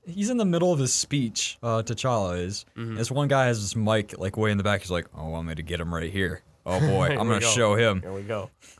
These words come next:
Speaker 1: As, as soon as T'Challa takes a second, take a breath, he goes, "Hey, what, what technology, though? Here's the farmer.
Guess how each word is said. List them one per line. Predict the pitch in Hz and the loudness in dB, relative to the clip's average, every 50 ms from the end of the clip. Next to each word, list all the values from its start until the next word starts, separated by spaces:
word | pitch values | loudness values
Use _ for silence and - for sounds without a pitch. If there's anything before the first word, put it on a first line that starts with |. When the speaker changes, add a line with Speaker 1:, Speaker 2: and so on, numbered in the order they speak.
| _ - | _ -16
Speaker 1:
As, | - - - 135 | -12 -8 -2 -2
as | 165 165 143 | -2 0 0
soon | - - 220 196 | 0 2 2 2
as | 175 156 - - | 2 2 2 0
T'Challa | - - 135 123 117 110 | -2 0 2 2 2 2
takes | - 113 101 | 0 -2 -4
a | - 98 | -4 -2
second, | - 117 98 101 | -2 -2 -4 -4
take | 90 - 85 - | -6 -6 -8 -4
a | |
breath, | - 104 104 101 98 | 0 2 2 2 2
he | 107 | 0
goes, | 92 95 98 - - _ | 0 0 0 -2 0 _
"Hey, | 180 151 139 - - _ _ _ _ _ _ _ _ _ _ _ _ _ _ _ _ _ _ _ _ - - - _ _ _ | 4 4 4 2 0 _ _ _ _ _ _ _ _ _ _ _ _ _ _ _ _ _ _ _ _ -8 -8 -8 _ _ _
what, | - 175 - - | 0 0 2 2
what | 170 170 151 | 2 2 4
technology, | - 175 151 147 156 156 185 185 151 | 4 2 2 4 4 4 4 4 4
though? | 120 107 95 - - _ _ | 4 4 2 0 -6 _ _
Here's | 147 147 135 - | -2 -2 0 0
the | 117 | -2
farmer. | - - 139 135 147 143 110 87 - | 0 2 2 4 4 2 2 0 -4